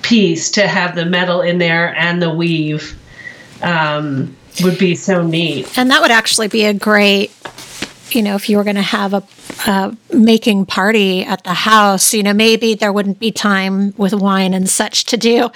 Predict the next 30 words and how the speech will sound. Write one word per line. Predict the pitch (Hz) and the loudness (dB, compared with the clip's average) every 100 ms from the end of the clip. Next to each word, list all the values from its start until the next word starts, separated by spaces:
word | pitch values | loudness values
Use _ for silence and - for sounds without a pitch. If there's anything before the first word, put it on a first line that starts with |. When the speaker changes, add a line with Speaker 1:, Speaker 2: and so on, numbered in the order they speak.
| - - - | -8 -8 0
Speaker 2:
all | 269 277 | 2 4
of | |
the | 247 | 2
bangles | 240 240 233 226 | 2 0 0 -2
and | 226 | -2
the | 214 | -2
small | - 226 214 208 202 208 - - - - | -2 0 2 2 2 -2 -10 -12 -12 -4
weave, | 254 311 349 262 226 | 0 4 4 2 -2
but | 220 | -2
if | 214 - | -2 -2
you | 226 | -2
did | 196 226 226 | 0 0 0
just | 208 196 - | -2 -4 -2
these | 196 233 | -4 -2
little | 214 202 | -2 -4
bits, | 175 220 208 - | -2 -4 -2 -6
it | 220 220 | -6 -6
makes | 214 - | -4 -6
it | - | -2
really | 233 220 208 | -2 0 -2
accessible | - 233 214 220 202 208 202 208 | -2 -4 -2 -4 -2 0 -2 -2
and | 208 | -2
people | 220 214 214 | -2 -4 -4
would | 220 | -4
walk | 220 208 - | -4 -4 -6
away | 220 226 | -6 -4
with | 226 | -4
something | 214 196 202 202 | -6 -4 -2 0
beautiful. | 254 233 208 - 208 202 | 0 0 -2 -4 -2 0
Speaker 1:
Absolutely. | 202 202 - - 196 175 175 156 156 151 | 0 0 -4 -6 -4 -2 -2 -4 -6 -6